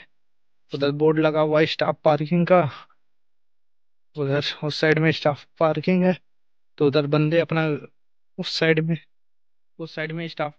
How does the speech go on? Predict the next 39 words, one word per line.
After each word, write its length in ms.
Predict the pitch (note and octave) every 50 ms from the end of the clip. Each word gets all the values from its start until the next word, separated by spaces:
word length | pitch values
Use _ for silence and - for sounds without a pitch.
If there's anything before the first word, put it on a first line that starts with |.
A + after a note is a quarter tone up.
| -
पार्किंग, 540 | D#3+ D#3 D#3+ D#3+ D#3 G3 G#3 A3 A3 F#3+ D3 C3+ _ _ _ _ _ _ _ _ _ _ _ _ _ _ _ -
और 220 | - C#3+ D3 C#3+ C#3+
ये 320 | C#3+ C#3 B2+ D#3 D#3 D3+ D3+ _ _ _ -
इस 160 | F3 E3+ - -
साइड 200 | E3+ D#3+ D#3+ D#3+
में 120 | D#3+ D#3+
हॉस्टल 460 | D3+ C#3 D3+ D3+ - - - G3 F3+ G#3
है, 220 | A3+ A3+ F#3+ C#3+ _ _ _ _ _ _ _ _ _ _ _ _ _ _ _ _ _ _ _ _ -
और 180 | - C#3 C#3 D3
इधर 320 | D3+ D3+ D#3 E3+ E3 - - _ _ _ _ _ - -
ये 200 | E3 F3+ F3 F3
है 80 | F3+
कैंटीन 480 | F3 - F3 E3+ E3+ - G3+ G#3 G#3+ G#3+
सामने, 380 | - - G3+ G3+ G#3 G#3+ A3 G#3
ये 180 | F#3+ F#3 F3
जो 120 | D#3 F3+ F3
दिख 180 | E3 F3+ - G3
रहा 120 | G#3 G#3
है, 180 | G3+ F3 C#3+ C3+
और 240 | C#3 C#3+ D3+ C#3+ - _ _ _ _ _ - -
इसके 260 | E3+ - - - E3
पीछे 260 | D#3+ E3+ E3 - F3
भी 140 | E3+ F3 F3
मैं 140 | E3+ E3 D#3+
दिखाता 300 | D3+ D3+ - C#3+ - -
हूँ 100 | D#3 D#3
आपको 240 | C3+ B2 - - D#3 D#3
आगे 220 | C#3+ C#3+ C#3+ C#3
से। 180 | - D#3+ F3+ - _ _ _ _ _ _ _ _ _ _ _ _ _ - -
और 440 | C3 C3+ C#3 C#3 C3 C3 C#3 C3 C3+
ये 1080 | B2+ - - - _ _ _ _ _ _ _ _ _ _ _ _ _ - D#3 D#3 D#3+
एक 120 | D#3 - -
छोटा 300 | - E3 D#3+ F3 F3 E3+
सा 80 | F3 E3+
पार्क 340 | - - E3 E3+ E3+ - F3
बना 200 | E3+ E3 D#3 E3
रखा 260 | D#3+ D3+ - - F3
है 80 | E3 D3+
गाइस 280 | D#3 F3+ F#3+ - -